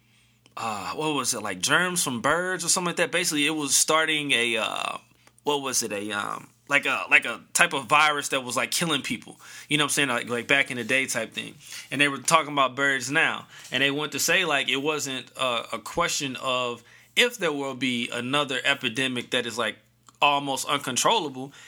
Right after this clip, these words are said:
It's the, the question of when. Because there will be another thing that breaks out and blah, blah, blah.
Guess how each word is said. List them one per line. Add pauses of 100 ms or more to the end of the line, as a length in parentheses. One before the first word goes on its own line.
(100)
It's
the,
the
question
of
when. (320)
Because
there
will
be
another
thing
that
breaks
out
and
blah,
blah,
blah.